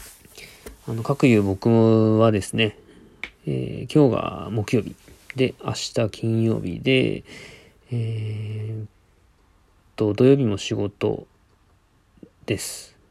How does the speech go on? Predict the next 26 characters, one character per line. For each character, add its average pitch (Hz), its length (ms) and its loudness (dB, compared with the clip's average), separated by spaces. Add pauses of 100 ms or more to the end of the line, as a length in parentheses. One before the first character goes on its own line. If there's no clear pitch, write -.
で、 131 80 0
日 117 320 2
曜 147 80 6
日 127 80 0
か - 160 -2
ら、 - 180 -6 (640)
え 104 340 -4
ー - 40 -6
っ - 20 -8 (360)
と、 104 480 -12
休 113 320 -2
み 104 120 0
が 73 220 -8
六 120 220 2
日 120 180 4
ま 156 80 6
で 127 80 2
あ 101 60 -2
る 98 80 -2
の - 80 -10
か - 100 -2
な？ 151 100 0 (720)
ま 143 100 0
で - 260 -4
や 110 80 -2
っ - 40 -6